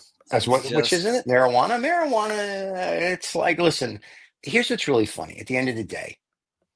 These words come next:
Speaker 1: I, in, I, I've never been, I have had friends who have smoked pot their whole lives, and I just,
Speaker 2: Mm.
Speaker 1: it does nothing for me. We did a deal many years ago,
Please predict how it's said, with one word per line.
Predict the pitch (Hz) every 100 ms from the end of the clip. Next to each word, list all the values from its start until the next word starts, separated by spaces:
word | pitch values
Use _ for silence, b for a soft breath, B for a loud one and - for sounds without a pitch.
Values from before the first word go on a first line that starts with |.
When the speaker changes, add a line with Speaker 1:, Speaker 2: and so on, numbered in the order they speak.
| _ _ _ _ _ _ _ _
Speaker 1:
I, | 107 107 _ _
in, | 123 117 123 -
I, | - 127 - 135 131 - -
I've | 123
never | 147 156 139
been, | 123 120
I | 113 127
have | 131
had | 135 120 -
friends | 113 104 101
who | 104
have | 92
smoked | - - 92 85
pot | - 90 85 -
their | -
whole | 90 92
lives, | 82 - - - - B B B
and | 127
I | 123
just, | 131 143 107 107
Speaker 2:
Mm. |
Speaker 1:
it | 123
does | 139 113
nothing | 123 107 104
for | 92 - 101
me. | - - _ _
We | 104 156
did | 151 147
a | 123
deal | 92 123 117
many | 98 104 110 110
years | 104 107 101
ago, | 92 - -